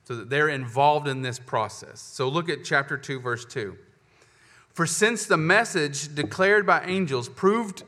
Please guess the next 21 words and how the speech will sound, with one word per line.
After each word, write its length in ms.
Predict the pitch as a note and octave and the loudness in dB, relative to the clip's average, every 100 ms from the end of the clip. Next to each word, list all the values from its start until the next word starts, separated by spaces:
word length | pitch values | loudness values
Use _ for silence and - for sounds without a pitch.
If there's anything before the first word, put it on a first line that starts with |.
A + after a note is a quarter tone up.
| _ | _
to 140 | F3 D3 | -2 -2
be 500 | C3+ G3 F#3+ F#3+ - | 0 -2 -2 -6 -6
reliable, 1000 | C3 A#2 C#3+ G#3+ D3 - F#2+ F2+ E3+ - _ _ _ _ _ _ _ _ _ _ _ _ _ _ _ _ | -4 0 2 2 2 -4 -8 -8 -8 -10 _ _ _ _ _ _ _ _ _ _ _ _ _ _ _ _
and 180 | D3+ C#3 | -4 0
every 300 | D3+ F3 F#3 | 0 2 0
transgression 800 | F3+ E3+ C#3 C3+ C#3+ C#3 B2 A#2 | 2 0 2 4 2 0 -8 -8
or 140 | B2 A#2 | -8 -6
disobedience 600 | B2 B2+ A#2 A#2 A2 G#2 | -6 -6 -6 -8 -8 -12
received 380 | G2 B2+ A#2+ | -14 -12 -12
a 60 | G#2 | -12
just 440 | G2+ G2+ G2+ - | -6 -8 -8 -14
retribution." 600 | G#2 G2 - G#2 F#2 - - - - - _ _ _ _ _ _ _ _ _ - | -14 -14 -16 -20 -20 -20 -20 -20 -20 -20 _ _ _ _ _ _ _ _ _ -8
The 160 | C3+ D3 | -6 -2
angel 360 | F3 G3 F3+ | -2 0 0
of 100 | C#3+ | 0
the 80 | C#3 | 2
message 440 | D3+ F3+ D3 C#3 | 2 2 -4 -8
proved 300 | - C3 D#3 | 0 0 0
to 40 | E3 | -2
be 220 | C3 C#3+ | -2 0
reliable, 680 | D#3+ G3 B3+ D#4+ C3+ - | 0 4 4 4 0 -6